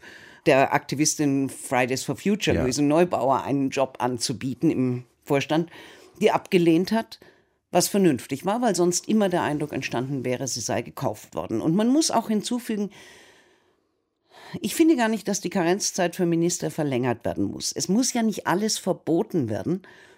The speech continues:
Speaker 1: was man trotzdem nicht tut, weil sich's nicht gehört. Also, dass Gerhard Schröder mit Gazprom verbandelt ist, finde ich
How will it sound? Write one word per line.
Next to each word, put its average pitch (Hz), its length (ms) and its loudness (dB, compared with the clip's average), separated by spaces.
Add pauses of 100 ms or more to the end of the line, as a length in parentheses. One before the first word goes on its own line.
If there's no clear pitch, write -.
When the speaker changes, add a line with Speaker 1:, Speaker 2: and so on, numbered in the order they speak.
Speaker 1:
was 165 160 0
man 180 200 0
trotzdem 208 560 0
nicht 123 200 -4
tut, - 260 -6
weil 110 120 -4
sich's - 240 -6
nicht 117 240 -4
gehört. 127 420 -2 (960)
Also, 180 200 2 (440)
dass 185 220 0
Gerhard 202 380 0
Schröder 202 460 2
mit 190 220 2
Gazprom 185 500 0
verbandelt 170 1040 0
ist, - 180 0
finde 190 400 0
ich - 540 -4